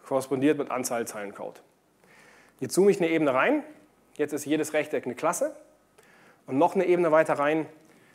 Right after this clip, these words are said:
Jetzt ist jedes Rechteck eine Methode. Das sind ungefähr fünfzigtausend Methoden. Und immer noch gilt, je größer ein Rechteck, desto größer ist die dazugehörige Methode in Zeilencode.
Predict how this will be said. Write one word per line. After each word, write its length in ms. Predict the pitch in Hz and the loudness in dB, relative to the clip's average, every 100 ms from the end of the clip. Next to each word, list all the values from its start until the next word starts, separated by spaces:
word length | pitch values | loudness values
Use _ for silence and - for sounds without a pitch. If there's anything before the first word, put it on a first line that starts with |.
| _ | _
Jetzt 140 | 139 139 | -6 -4
ist 160 | 135 | -2
jedes 260 | 156 156 123 | 0 0 0
Rechteck 340 | 147 143 135 | -2 -2 -4
eine 100 | 143 | -2
Methode. 460 | 135 127 135 135 113 - | -2 -2 0 0 0 -6
Das 80 | - | -12
sind 80 | 131 | -4
ungefähr 240 | 139 131 | -4 -4
fünfzigtausend 580 | 135 147 - 127 117 113 | -6 -8 -8 -4 -4 -6
Methoden. 340 | 104 - - - _ _ _ _ _ _ _ _ _ - - - | -12 -14 -16 -20 _ _ _ _ _ _ _ _ _ -20 -18 -6
Und 260 | 135 139 | 0 0
immer 160 | 165 208 | 4 4
noch 180 | 185 - | 2 4
gilt, 300 | 180 185 - - - - | 4 4 0 -20 -20 -4
je 100 | 139 | -2
größer 320 | 127 170 190 151 | 4 2 4 2
ein 100 | 127 | 2
Rechteck, 500 | 170 - 240 247 - _ - | 2 0 -6 -6 -16 _ -10
desto 240 | 127 135 | -6 -4
größer 340 | 117 147 156 143 | 2 2 2 -2
ist 80 | |
die 60 | 131 | -4
dazugehörige 680 | 123 - 156 139 135 123 123 | -6 -2 0 2 0 0 -4
Methode 400 | 117 147 180 170 | -4 -2 0 0
in 120 | 127 | -2
Zeilencode. 520 | - 113 110 - - | -8 -8 -8 -12 -14